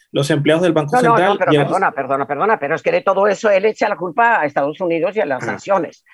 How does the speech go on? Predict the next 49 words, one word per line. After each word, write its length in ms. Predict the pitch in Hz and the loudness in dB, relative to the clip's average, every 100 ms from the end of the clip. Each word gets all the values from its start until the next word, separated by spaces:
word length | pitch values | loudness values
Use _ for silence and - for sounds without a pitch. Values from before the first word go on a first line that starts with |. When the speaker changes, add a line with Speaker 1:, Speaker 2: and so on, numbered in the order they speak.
| - | -4
Speaker 1:
Los, 180 | 170 165 | 2 2
Speaker 2:
El 40 | 156 | 2
que 100 | 160 | 0
no 100 | 156 | 0
Speaker 1:
eh, 40 | |
Speaker 2:
puede 260 | 160 175 202 | 2 4 4
Speaker 1:
los 100 | 214 | 4
Speaker 2:
arreglar 340 | 202 202 202 | 2 0 0
el 140 | 208 214 | 2 2
agua, 260 | 220 247 | 2 2
pero 200 | 240 185 | 0 0
no, 160 | 170 175 | 0 0
pero, 120 | 185 147 | 0 -2
pero 180 | 151 | -2
es 140 | 135 143 | -4 -2
que 260 | 214 214 | 0 0
tu 140 | 196 175 | -2 -4
culpa, 500 | 226 254 226 156 135 | -2 2 2 4 2
a, 20 | |
a, 220 | 151 143 - | -2 -4 -4
él 160 | 165 | -4
tiene, 180 | 175 214 | -2 -2
el 160 | 170 220 | -2 -2
problema 360 | 226 254 277 | 0 0 0
básico 360 | 262 247 233 233 | 0 -2 -6 -4
no 80 | 240 | -2
es 140 | 233 | -2
ese. 320 | 185 - - - - - | -6 -6 -14 -14 -20 -14
El 80 | 202 | -6
problema 380 | 220 208 269 269 | -4 0 0 2
básico 600 | 269 202 160 - 143 - | 0 -2 -8 -6 -8 -4
es 260 | 220 220 _ | -6 -6 _
que 360 | 233 147 - _ _ _ _ _ - | 0 0 -4 _ _ _ _ _ -4
tiene 460 | 262 226 170 - - | 0 2 0 -4 0
a, 360 | 190 185 180 - | 0 2 -2 0
a, 460 | 180 175 175 175 - | 0 2 0 -6 -4
a, 320 | 175 170 165 165 156 151 151 _ | 0 2 2 0 -4 -4 -8 _
a 120 | 180 - | -6 -2
trescientos 680 | 226 - 277 285 247 202 | -2 0 0 0 0 -4
y 100 | 294 | -6
pico 320 | - 240 202 185 | -6 -2 0 0
presos 360 | 220 214 233 | -2 -2 -6
políticos 720 | - 180 233 196 143 110 - _ | -2 -2 -2 -4 -10 -12 -16 _
inocentes, 800 | 240 185 170 247 214 131 117 - | -2 -2 0 0 0 -2 -10 -10
entre 300 | 196 185 190 | -6 0 2
ellos 220 | 233 - | 2 0
a 80 | 185 | -4
muchos 380 | 165 220 233 - | -2 -2 -2 -4
militares, 600 | 165 156 196 180 120 - | -8 -2 0 0 -2 -14